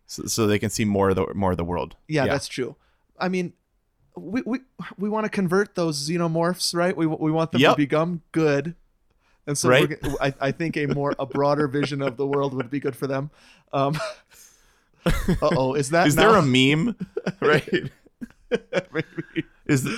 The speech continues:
Speaker 1: is there a meme of a xenomorph on a couch watching a movie?
Speaker 2: It would probably take us two seconds to find such a thing on the internet. Don't you think? There's
Speaker 1: Okay,
Speaker 2: gotta
Speaker 1: c-,
Speaker 2: be,
Speaker 1: 'cause
Speaker 2: like, comics of xenomorphs
Speaker 1: Right.
Speaker 2: doing mundane tasks.
Speaker 1: Yep.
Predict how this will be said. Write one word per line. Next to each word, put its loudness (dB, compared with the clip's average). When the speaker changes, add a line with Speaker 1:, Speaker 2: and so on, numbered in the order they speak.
Speaker 1:
is 2
there 4
a 4
meme 2
of 4
a 0
xenomorph 2
on 2
a 0
couch 0
watching -4
a -2
movie? -2
Speaker 2:
It -2
would -4
probably -4
take -6
us -8
two -4
seconds -6
to -8
find -6
such -8
a -6
thing -10
on -14
the -10
internet. -12
Don't 0
you 0
think? -2
There's 2
Speaker 1:
Okay, 0
Speaker 2:
gotta 2
Speaker 1:
c-, -4
Speaker 2:
be, 0
Speaker 1:
'cause 2
Speaker 2:
like, -4
comics -4
of -2
xenomorphs 2
Speaker 1:
Right. 4
Speaker 2:
doing 0
mundane -2
tasks. -8
Speaker 1:
Yep. 0